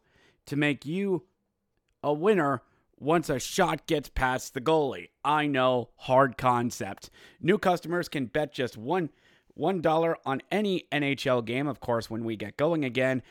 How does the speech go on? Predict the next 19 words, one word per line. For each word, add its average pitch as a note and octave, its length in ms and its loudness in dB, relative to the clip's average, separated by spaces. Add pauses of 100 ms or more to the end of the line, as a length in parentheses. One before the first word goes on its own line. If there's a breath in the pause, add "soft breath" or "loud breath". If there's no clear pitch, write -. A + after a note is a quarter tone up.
(320 soft breath)
and D#3+ 320 2
win D#3 240 2
one E3+ 160 2
hundred E3+ 280 0
dollars C3+ 400 4
in D3 180 0
free C#3+ 300 -2
bets C3+ 300 0
if C#3+ 140 -4
either B2 180 0
team A#2+ 280 -4
scores. C3 500 0 (240 loud breath)
The C#3+ 160 0
N F#3+ 100 2
H F3+ 300 -2
L F3+ 460 -2
tossed - 480 -2 (100)
ties C#3+ 380 -4
aside C#3+ 500 -2